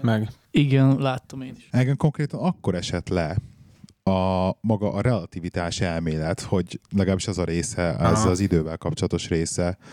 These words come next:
Speaker 3: hogy az miről szól. És ugye, ugye a hallgatóknak ugye elmondom, hogy két szóban, hogy a gravitáció hatással van az időre.
Speaker 1: Ja, igen.
Speaker 3: Tehát a, a, konkrétan az van, hogy a bolygóhoz, tehát a bolygó felszínén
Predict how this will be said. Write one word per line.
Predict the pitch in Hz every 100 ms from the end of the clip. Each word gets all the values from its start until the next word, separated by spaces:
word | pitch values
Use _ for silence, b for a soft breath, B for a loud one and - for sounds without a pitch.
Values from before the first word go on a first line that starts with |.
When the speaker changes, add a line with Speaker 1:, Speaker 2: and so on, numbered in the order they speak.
| B B -
Speaker 3:
hogy | 90 85
az | 85
miről | 82 85 85
szól. | 82 - 87 - - B B B B B
És | - -
ugye, | 98 98 98 92 -
ugye | 87 98
a |
hallgatóknak | 110 90 82 90 90 95 -
ugye | 90
elmondom, | 90 85 82 85
hogy | 85 - _
két | - 90
szóban, | - 95 92 101 104
hogy | 104 104 98 - _ -
a | 87 85 82 80 78 -
gravitáció | 82 87 92 113 131 143 143 - - 131 131 135 139 _ _
hatással | - 87 - - - 95 95
van | 98 98
az | 87
időre. | 90 85 82 78 80 - -
Speaker 1:
Ja, | - 107
igen. | 107 101
Speaker 3:
Tehát | 98 90
a, | 87 82 _
a, | - 90 82 82 - _ _ -
konkrétan | - 139 95 87 92
az | 98
van, | 90 85
hogy | 87
a | 85 85
bolygóhoz, | 90 107 104 90 85 80 76 - - _ - 90 - 90 - -
tehát | 98 -
a | 90
bolygó | 110 110 80
felszínén | - 90 110 - 160 160